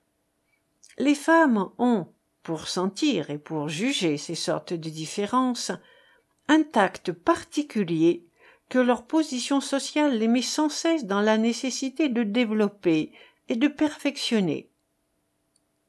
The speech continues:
Personne ne songea à plaider la cause du futur auprès de sa belle fiancée, ni à lui rappeler les devoirs que lui imposaient à son égard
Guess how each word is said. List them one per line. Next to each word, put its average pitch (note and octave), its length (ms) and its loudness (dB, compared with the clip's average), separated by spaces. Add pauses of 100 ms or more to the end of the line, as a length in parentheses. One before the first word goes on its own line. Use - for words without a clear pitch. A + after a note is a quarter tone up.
(1040)
Personne A#3+ 640 2
ne F3+ 80 0
songea F#3+ 500 0
à E3 160 -2
plaider F#3 460 0
la D#3 120 0
cause G#3+ 340 -2
du E3 120 -8
futur A3 720 -4
auprès F#3+ 400 -2
de F3 120 -4
sa D#3 240 -4
belle G#3 260 0
fiancée, - 640 -6 (600)
ni C4+ 400 4
à B3 120 0
lui A#3+ 200 0
rappeler A#3+ 500 0
les A3 160 -2
devoirs E3+ 760 -2
que G3+ 100 0
lui F#3+ 260 0
imposaient F#3+ 560 -2
à F#3 60 -4
son G3 260 -4
égard A#3+ 600 2